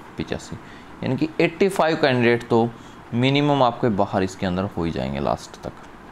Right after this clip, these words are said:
ठीक है। तो यहाँ पर जो है पूरा roll number, father name, address, mobile number, government jobs, डिनोटिफाइड, fatherless और experience की, ठीक है, इतने इस तरह से number जो है ले रखे हैं।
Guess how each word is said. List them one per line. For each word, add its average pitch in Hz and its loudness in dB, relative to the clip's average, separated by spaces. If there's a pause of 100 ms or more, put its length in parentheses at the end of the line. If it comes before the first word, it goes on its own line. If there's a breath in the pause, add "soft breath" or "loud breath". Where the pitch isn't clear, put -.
(120)
ठीक - -12
है। 98 0 (1300 loud breath)
तो 117 4
यहाँ 107 2
पर 151 2
जो 135 4
है 139 2
पूरा 131 4 (280)
roll 110 4
number, 120 2 (1400 loud breath)
father 110 2
name, 117 2
address, 107 2
mobile 104 2
number, 107 2
government 98 2
jobs, 101 0
डिनोटिफाइड, 98 -2
fatherless 92 0
और 104 -2 (640 loud breath)
experience 90 -2
की, - -6
ठीक - -14
है, 131 -2
इतने 117 -2 (100)
इस 117 -4
तरह 104 0
से 104 -6
number 95 0
जो 92 2
है 127 -2 (600 loud breath)
ले 110 4
रखे 98 0
हैं। 90 -6